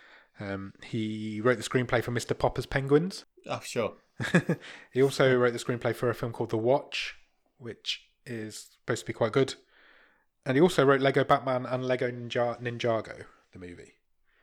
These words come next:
Speaker 2: I like
Speaker 1: So
Speaker 2: Lego Batman.
Speaker 1: Yeah, I'd like Lego Batman movie as well. It's good. So yeah, he's a, he's a good writer. This is his first time as a director.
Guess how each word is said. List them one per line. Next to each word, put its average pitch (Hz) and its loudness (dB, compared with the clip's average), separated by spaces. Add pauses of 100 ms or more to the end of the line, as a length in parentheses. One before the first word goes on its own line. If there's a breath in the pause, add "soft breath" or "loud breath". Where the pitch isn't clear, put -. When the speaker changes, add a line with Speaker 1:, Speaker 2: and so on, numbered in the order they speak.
(340)
Speaker 2:
I 190 2
like 190 2
Speaker 1:
So 123 -2
Speaker 2:
Lego 107 -2
Batman. 135 -8 (300)
Speaker 1:
Yeah, 127 6
I'd 127 6
like 98 -6
Lego 92 -16
Batman 90 -18
movie 90 -20
as 87 -20
well. 95 -16
It's 82 -20
good. - -14 (440 soft breath)
So - 2
yeah, 185 8
he's 143 0
a, 139 6 (160)
he's 143 -2
a 160 -2
good 180 8
writer. 127 8 (320)
This - -10
is 117 -10
his 113 -8
first 110 -4
time 104 -10
as 107 -12
a - -20
director. 98 -10